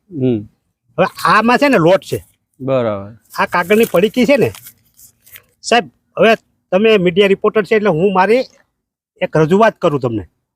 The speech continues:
Speaker 1: કરો ને.
Speaker 2: બરાબર? મારે સંદેશ પેપર આવે છે.
Speaker 1: બરાબર.
Speaker 2: સંદેશ પેપર મારે આવે છે. એમાં દર ગુરુવારે શ્રદ્ધા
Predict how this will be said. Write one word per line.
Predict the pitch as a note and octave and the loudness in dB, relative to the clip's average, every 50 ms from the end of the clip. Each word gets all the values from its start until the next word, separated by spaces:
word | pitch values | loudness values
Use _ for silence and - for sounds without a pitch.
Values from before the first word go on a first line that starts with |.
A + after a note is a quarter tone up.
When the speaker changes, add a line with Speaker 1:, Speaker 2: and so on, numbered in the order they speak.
| _ C3 - | _ -8 -4
Speaker 1:
કરો | C3 C3+ C#3+ F3+ | -2 0 0 0
ને. | G3+ F#3 | 0 0
Speaker 2:
બરાબર? | F#3 A3+ A3 C4+ B3+ - _ _ _ _ _ _ _ _ _ _ _ _ _ _ _ _ _ _ _ _ _ _ _ _ _ _ _ _ _ _ _ - _ _ _ _ _ _ _ _ _ _ - | 0 0 0 0 -2 -4 _ _ _ _ _ _ _ _ _ _ _ _ _ _ _ _ _ _ _ _ _ _ _ _ _ _ _ _ _ _ _ -20 _ _ _ _ _ _ _ _ _ _ 0
મારે | C#3+ E3 G3 A#3+ C4 C4+ C4+ B3 - _ _ _ _ _ _ _ _ _ _ _ _ _ | 0 2 4 4 4 4 2 0 -4 _ _ _ _ _ _ _ _ _ _ _ _ _
સંદેશ | - - G3+ A3 G#3+ C4 A#3+ - _ _ | -6 -4 -4 0 0 0 -2 -2 _ _
પેપર | G3+ G3 - G#3 F3 | -2 -2 0 0 0
આવે | D#3+ D3 C3 B2 A2 | 0 0 0 -2 -6
છે. | - G#2+ F2+ - - - _ _ _ | -8 -12 -14 -14 -14 -16 _ _ _
Speaker 1:
બરાબર. | C#3+ C3+ C3 B2+ B2+ A#2 A2+ G#2+ G#2 G#2 G#2+ G#2+ - - - - _ _ _ _ | -8 -4 -2 0 0 -2 -2 -6 -8 -10 -14 -18 -20 -20 -20 -20 _ _ _ _
Speaker 2:
સંદેશ | _ - E3 F#3 F#3+ A3 A3+ - | _ -4 -2 0 2 0 0 0
પેપર | - G#3 F#3+ - G3 F3+ | 0 -4 -2 0 0 0
મારે | E3 E3 D3+ C#3+ | 0 0 2 2
આવે | C3 B2+ A#2 G2+ | 0 0 -2 -4
છે. | - G2 - _ _ _ _ _ _ _ _ _ | -8 -14 -20 _ _ _ _ _ _ _ _ _
એમાં | F#3+ A#3+ A#3 E3+ | -2 -2 0 2
દર | F#3+ G#3+ A#3 | 2 0 0
ગુરુવારે | G#3+ G3 B3 B3 B3+ B3 B3+ B3+ A#3+ | 2 0 2 2 2 2 2 0 -2
શ્રદ્ધા | - - G3 F#3+ D#3 G#3+ A#3 A#3+ A#3+ A#3 | -2 -2 -4 -2 0 2 2 4 4 2